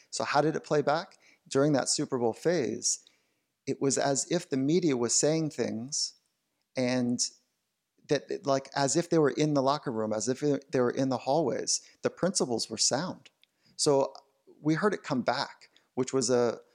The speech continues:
the first time I've ever heard or felt something like that take place. And so I don't know if you wanna talk about that, Pete. That was, that was a really interesting, a powerful moment to hear the narrative almost played back, the words, the science, the practices.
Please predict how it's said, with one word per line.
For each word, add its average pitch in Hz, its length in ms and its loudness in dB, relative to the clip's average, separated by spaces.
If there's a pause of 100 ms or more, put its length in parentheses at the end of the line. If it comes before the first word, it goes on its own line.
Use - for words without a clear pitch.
(180)
the 120 60 -2
first 147 260 0
time 139 120 2
I've 123 140 2
ever 120 140 2
heard 120 360 0
or 113 180 0
felt - 320 0
something 110 300 -2
like 104 180 -4
that - 160 -4
take - 200 -8
place. - 420 -2 (360)
And 131 100 -2
so 143 100 4
I 156 40 6
don't 180 100 4
know 156 60 2
if - 80 -8
you 139 80 -2
wanna 135 160 2
talk 123 240 -4
about 113 200 0
that, - 180 -4
Pete. - 200 -6
That 123 140 0
was, 127 300 0 (960)
that 160 180 0
was 160 120 0
a 127 80 0
really 123 360 2
interesting, 110 640 0 (240)
a - 60 -4
powerful 143 480 2
moment 113 400 0
to 113 60 -8
hear 120 520 2 (500)
the 117 140 -4
narrative 117 600 2
almost 117 420 -4
played 107 200 -2
back, 113 300 -8 (120)
the 123 80 0
words, 127 360 2
the - 100 -4
science, 117 400 0
the - 60 -10
practices. - 640 -6